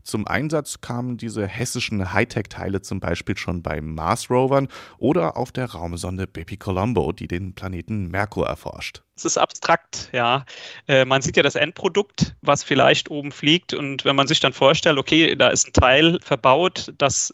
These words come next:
Speaker 2: du selbst in Händen gehalten hast, vielleicht selbst verbaut hast im Rahmen von irgendeinen, von irgendwelchen Ausgangstests, das ist ein sehr befriedigendes Gefühl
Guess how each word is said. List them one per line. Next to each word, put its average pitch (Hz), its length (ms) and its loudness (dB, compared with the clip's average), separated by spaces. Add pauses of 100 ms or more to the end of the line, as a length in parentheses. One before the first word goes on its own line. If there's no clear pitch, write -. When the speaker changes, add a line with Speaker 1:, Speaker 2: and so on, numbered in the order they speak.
Speaker 2:
du 147 140 -6
selbst 147 400 2
in 151 80 -2
Händen 165 340 -2
gehalten 156 420 2
hast, 160 220 -4
vielleicht 131 340 2
selbst - 280 -4
verbaut 131 440 0
hast 170 240 2
im 151 120 -6
Rahmen 139 240 2
von 135 180 -12
irgendeinen, 139 480 -6 (440)
von - 180 -4
irgendwelchen 135 480 0
Ausgangstests, 147 840 2
das - 200 0
ist - 320 -4 (440)
ein 139 120 -2
sehr 147 200 6
befriedigendes 214 760 0
Gefühl 208 560 -2